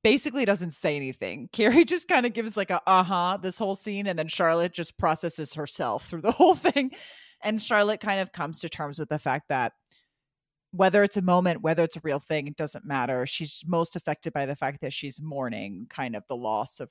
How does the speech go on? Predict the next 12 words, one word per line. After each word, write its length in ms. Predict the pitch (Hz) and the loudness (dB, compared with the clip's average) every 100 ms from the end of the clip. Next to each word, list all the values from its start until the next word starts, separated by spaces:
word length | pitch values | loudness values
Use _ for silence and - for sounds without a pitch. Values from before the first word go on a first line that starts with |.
| - | -10
her 500 | 113 92 87 87 - _ _ _ - | -6 -4 -6 -6 -10 _ _ _ -10
daughter 400 | - 53 57 - _ | -8 -8 -14 -16 _
in, 300 | 180 185 156 - - | -8 -6 -8 -14 -12
in 140 | 170 | -8
that, 200 | 151 135 _ _ | -6 -6 _ _
you 140 | 156 | -12
know, 260 | 120 - - _ _ _ _ _ _ _ _ - | -10 -10 -14 _ _ _ _ _ _ _ _ -20
the 300 | 156 156 196 | -16 -2 0
identity, 580 | 175 170 160 143 156 120 | 0 -2 -6 -8 -8 -8
I 80 | |
should 220 | 139 113 - | -8 -12 -10
say, 340 | 117 76 | -10 -10